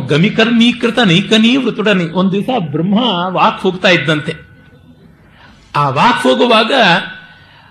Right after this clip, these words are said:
ಅವನ ರಥವನ್ನು ಎಳೆಯೋದಿಕ್ಕೆ ವಿಶೇಷವಾಗಿರುವಂತ ಹಂಸ, ಅದ್ರ ಜೊತೆಗೆ ಆ ಕುಲದ ಮರಿ ಮರಿ ಹಂಸಗಳು ಇವುಗಳೆಲ್ಲ ಇರ್ತವೆ. ಆಗ ಈ ಹಂಸವೂ ಕೂಡ ಪಕ್ಕದಲ್ಲೇ ವಾಕ್ ಮಾಡಿಕೊಂಡು,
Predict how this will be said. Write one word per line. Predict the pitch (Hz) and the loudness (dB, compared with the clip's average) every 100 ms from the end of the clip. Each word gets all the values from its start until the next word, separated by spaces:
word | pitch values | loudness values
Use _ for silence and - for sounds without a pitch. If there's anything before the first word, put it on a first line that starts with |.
| _ - | _ -2
ಅವನ | 226 262 254 240 226 214 | 2 2 2 2 0 0
ರಥವನ್ನು | 202 208 254 262 | -2 -2 -2 0
ಎಳೆಯೋದಿಕ್ಕೆ | 233 226 233 220 - 226 | 0 2 0 -2 -4 -4
ವಿಶೇಷವಾಗಿರುವಂತ | 196 240 233 226 208 202 190 185 | -2 -2 -2 -2 -2 -2 -2 -2
ಹಂಸ, | 190 165 160 143 147 - - - | 0 0 0 -2 -6 -8 -18 -4
ಅದ್ರ | 214 214 | 0 0
ಜೊತೆಗೆ | 220 254 269 240 | 0 0 0 0
ಆ | 233 226 | 0 0
ಕುಲದ | 254 254 254 208 | 0 0 2 2
ಮರಿ | 233 | 2
ಮರಿ | 240 233 | 0 2
ಹಂಸಗಳು | 202 202 208 220 | 0 0 -2 -2
ಇವುಗಳೆಲ್ಲ | 196 202 202 202 | 0 0 0 2
ಇರ್ತವೆ. | 185 160 - 135 127 - - - - | 0 -2 -2 -4 -4 -12 -20 -20 -8
ಆಗ | 131 165 294 302 214 147 147 - | -2 0 0 0 0 -2 -8 -6
ಈ | 175 226 277 | -2 0 0
ಹಂಸವೂ | 226 285 320 311 311 | 0 -2 0 0 0
ಕೂಡ | 269 277 262 208 - - | 0 -2 0 -2 -6 -6
ಪಕ್ಕದಲ್ಲೇ | 196 190 220 285 262 | -6 -4 -4 -2 -2
ವಾಕ್ | 175 190 - | -2 -6 -4
ಮಾಡಿಕೊಂಡು, | 226 196 202 277 247 170 - | -6 -2 -4 0 0 0 -4